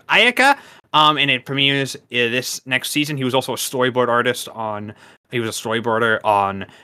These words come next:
uh, Re-, on ReZero, uh, to boot. He's been a lot of stuff. He's, uh, Ayaka is a fantasy series. It's about an orphan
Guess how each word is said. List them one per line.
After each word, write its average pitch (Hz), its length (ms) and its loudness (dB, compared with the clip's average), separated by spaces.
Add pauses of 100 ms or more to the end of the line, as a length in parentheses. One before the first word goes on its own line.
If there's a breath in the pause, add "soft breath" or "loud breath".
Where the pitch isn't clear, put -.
(120 soft breath)
uh, 95 220 0 (100)
Re-, 104 380 -6
on 104 300 2
ReZero, 98 800 -2 (220 loud breath)
uh, 92 300 -2
to 98 120 -12
boot. 127 280 2
He's 127 240 0
been 147 120 0
a 139 60 4
lot 139 280 6
of 139 180 4
stuff. - 380 -2
He's, 202 420 2
uh, 151 420 4
Ayaka 196 540 6
is 143 120 0
a 139 100 2
fantasy 151 380 -2
series. 147 440 -2
It's - 80 -18
about 117 180 0
an 117 180 -8
orphan 160 480 -2